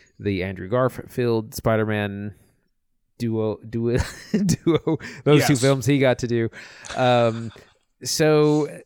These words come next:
Speaker 1: I was a little worried because a lot of times nostalgia for nostalgia's sake is really just eye-rolling. You know, I think of something like Ghostbusters Afterlife that had way too much of it. In this movie, there is a lot of nostalgia, but it, it serves,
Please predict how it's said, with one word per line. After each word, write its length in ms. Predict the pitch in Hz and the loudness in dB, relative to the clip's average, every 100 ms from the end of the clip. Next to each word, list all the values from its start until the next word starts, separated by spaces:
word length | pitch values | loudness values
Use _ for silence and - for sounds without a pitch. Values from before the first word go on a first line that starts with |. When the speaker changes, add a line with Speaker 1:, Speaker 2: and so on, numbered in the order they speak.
| - | 0
Speaker 1:
I 100 | 170 | 2
was 120 | 196 | 4
a 60 | 202 | 4
little 160 | 277 254 | 2 2
worried 340 | 277 269 160 | 4 4 2
because 500 | 123 - 135 127 113 110 | 0 0 2 2 -2 -2
a 80 | |
lot 180 | 131 165 | 2 2
of 60 | 170 | 2
times 320 | 170 160 131 | -2 -2 -4
nostalgia 560 | 135 - 143 151 139 127 | -4 0 2 2 2 0
for 140 | 139 | 0
nostalgia's 420 | 123 135 131 117 | 0 2 0 0
sake 260 | - 131 110 | 0 0 0
is 320 | 110 117 107 | 0 0 0
really 640 | 107 120 127 123 123 117 | -2 0 2 4 2 2
just 200 | 107 110 - | 0 -4 -6
eye-rolling. 600 | 117 127 110 95 95 98 | -2 0 0 -2 -2 -6
You 40 | |
know, 40 | 101 | -6
I 40 | |
think 200 | 104 104 | -8 -10
of 80 | 95 | -8
something 220 | 101 101 | -6 -6
like 200 | 98 98 | -6 -6
Ghostbusters 640 | 98 101 104 98 98 92 98 | -4 -4 -4 -6 -8 -10 -6
Afterlife 460 | 104 - 95 95 | -8 -6 -8 -6
that 100 | 98 | -6
had 140 | 98 95 | -6 -6
way 240 | 104 104 | -6 -6
too 220 | - 104 | -8 -10
much 280 | 101 113 - | -6 -6 -6
of 100 | 98 | -4
it. 180 | 95 90 - - - - | -4 -6 -12 -20 -14 -2
In 160 | 139 175 | 0 2
this 160 | 185 | 0
movie, 220 | 247 226 | 0 0
there 180 | 170 170 | 2 2
is 200 | 180 190 | 2 2
a 40 | 214 | 4
lot 200 | 190 175 | 4 2
of 60 | |
nostalgia, 500 | 170 160 170 170 165 | 0 0 2 2 0
but 260 | 156 156 160 | 0 2 2
it, 480 | 147 143 _ - - | 2 0 _ -20 -6
it 120 | 151 127 | -2 -2
serves, 460 | - 175 139 127 | 2 0 0 -6